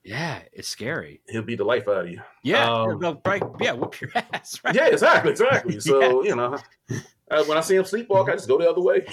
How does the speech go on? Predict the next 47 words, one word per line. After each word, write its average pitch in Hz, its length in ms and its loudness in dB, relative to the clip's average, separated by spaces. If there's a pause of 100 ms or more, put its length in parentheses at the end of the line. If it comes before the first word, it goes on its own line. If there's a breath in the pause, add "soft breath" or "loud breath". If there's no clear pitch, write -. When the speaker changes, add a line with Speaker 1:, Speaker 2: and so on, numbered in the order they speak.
(120)
Speaker 1:
Make 117 140 -6
sure 156 140 -2
he 143 40 0
Speaker 2:
So 151 60 2
Speaker 1:
doesn't, 147 140 -2
make 139 120 2
sure 170 120 -2
he 165 60 0
doesn't 160 280 -8
fall 160 180 -2
down 160 200 -2
some 156 100 -10
stairs 185 400 -2
and 139 80 -10
you'll 131 120 -8
be 147 120 -4
all 151 80 0
right. 139 260 -2
Speaker 2:
That's 131 220 0
it. 330 220 4
That's 135 240 -2
it. 214 200 2
That's 113 240 -4
it. 113 200 0 (640 loud breath)
Um, 165 600 6
let - 500 -8
me 151 100 -2
see. 139 160 -4
Let 135 80 -4
me 135 60 -4
fast 147 400 -2
forward 156 200 2
over 156 200 4
to, 160 680 0 (1200 soft breath)
let's 185 200 2
see. 180 180 4
Um, 156 360 2 (200 loud breath)
so 170 360 4
Orlok 190 440 4 (100)
buys 120 260 2
a 117 60 -10
place 120 320 -6
that's 110 160 -6
across 131 320 0
the 113 60 -14
street 151 420 -4 (340)
Speaker 1:
Yep. - 120 -18